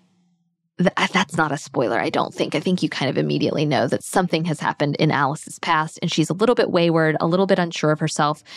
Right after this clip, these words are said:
but she's really starting to be the age where that's no longer adorable, you know what I mean? And so she's trying to decide if she's gonna finally take the leap and go to med school, or if she's gonna continue being a nanny. She's just trying to figure her life out.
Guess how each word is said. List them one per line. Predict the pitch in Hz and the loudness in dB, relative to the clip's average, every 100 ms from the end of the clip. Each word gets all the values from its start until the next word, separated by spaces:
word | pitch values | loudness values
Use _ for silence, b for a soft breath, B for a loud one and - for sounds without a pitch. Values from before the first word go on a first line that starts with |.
| B B B | B B B
but | - | -2
she's | - 185 | 2 4
really | 302 330 | 6 6
starting | - 214 175 | 4 2 0
to | 175 | 2
be | 165 | 2
the | 156 147 | 4 2
age | 160 156 | 0 2
where | 175 | 2
that's | 165 - | 2 2
no | 160 | 2
longer | 156 160 151 | 4 4 2
adorable, | 156 151 156 170 202 214 | 2 2 2 2 2 2
you | 233 | 2
know | 220 | 4
what | 214 | 4
I | |
mean? | 208 208 220 _ _ _ _ _ _ _ _ - | 4 2 0 _ _ _ _ _ _ _ _ -2
And | 196 180 | 0 2
so | 185 180 180 | 2 4 2
she's | 170 180 | 2 -4
trying | - 202 196 | -2 0 0
to | 196 | 0
decide | 180 - 160 | -4 0 -2
if | 160 | -2
she's | - 160 | -2 -2
gonna | 156 147 | -2 -4
finally | - 165 170 170 170 165 165 B B B B | -2 -2 2 2 4 4 2 B B B B
take | - 285 - | 2 2 4
the | 226 | 0
leap | 185 185 185 - - | 4 4 4 0 0
and | 170 | 2
go | 170 | 4
to | 165 | 4
med | 180 220 202 | 4 4 0
school, | - 220 190 185 185 B B B B | -2 4 6 6 2 B B B B
or | 175 | 0
if | 170 | 0
she's | - 180 | 0 0
gonna | 160 | 2
continue | 160 165 - 175 165 | 2 0 4 4 4
being | - - | 0 0
a | |
nanny. | 160 202 214 208 190 | 4 6 6 6 4
She's | - 202 | 4 4
just | 254 - | 4 0
trying | - 185 | -2 -2
to | |
figure | 160 165 147 | 0 0 0
her | 156 | 0
life | - 180 - | 0 0 -2
out. | - - | -4 -4